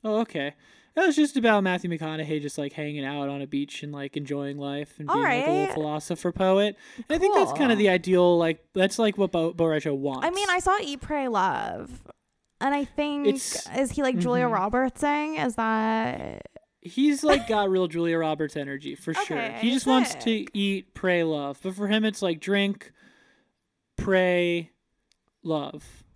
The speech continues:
Speaker 2: Drink,
Speaker 1: Yeah.
Speaker 2: pray, love. Okay, cool.
Speaker 1: Yeah.
Speaker 2: Go off. Okay. <laughs>
Speaker 1: Yeah. Um, and he gets to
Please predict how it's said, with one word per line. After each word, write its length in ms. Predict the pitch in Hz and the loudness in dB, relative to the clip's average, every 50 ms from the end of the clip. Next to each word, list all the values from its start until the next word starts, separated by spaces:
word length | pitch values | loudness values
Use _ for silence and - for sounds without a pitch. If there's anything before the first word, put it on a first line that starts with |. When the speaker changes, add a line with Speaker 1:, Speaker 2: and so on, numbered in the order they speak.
| - | -10
Speaker 2:
Drink, 200 | - 294 349 - - | -6 -4 -4 -4 -4
Speaker 1:
Yeah. 60 | - | -4
Speaker 2:
pray, 220 | - 320 277 254 | -4 -2 -2 0
love. 280 | 233 220 180 175 190 - | 0 -2 -2 -2 -2 -2
Okay, 500 | - 302 302 - 285 269 311 302 320 - - | -2 -2 0 -2 -4 -4 -4 -8 -12 -12 -6
cool. 760 | - 320 339 415 539 453 269 190 139 117 113 - - - 311 226 | -2 0 2 4 4 4 4 4 4 2 0 -2 -4 -4 0 2
Speaker 1:
Yeah. 260 | 247 226 165 151 - - - - - - - - - | 2 2 2 -2 -4 -12 -20 -20 -20 -20 -20 -14 -6
Speaker 2:
Go 220 | - 285 349 440 427 | 0 2 2 4 4
off. 520 | 285 226 220 240 269 302 339 392 453 453 | 4 4 4 2 2 2 0 -2 -4 -6
Okay. 480 | - 339 330 - 269 240 247 262 311 381 453 494 494 | -10 -10 -8 -6 -4 -4 -4 -4 -4 -6 -8 -10 -12
<laughs> 80 | - - - _ - | -14 -14 -14 _ -8
Speaker 1:
Yeah. 380 | - 339 339 233 147 147 165 170 170 _ _ _ _ _ _ _ _ _ - - | -4 -2 0 0 -2 -2 -6 -10 -14 _ _ _ _ _ _ _ _ _ -2 2
Um, 360 | 202 208 214 214 208 208 208 | 2 4 4 4 4 2 2
and 120 | 240 269 | 4 4
he 40 | 320 | 6
gets 240 | 311 349 285 277 - | 6 6 4 4 2
to 440 | - - 220 185 156 143 151 156 165 | 2 4 4 6 6 4 0 -4 -10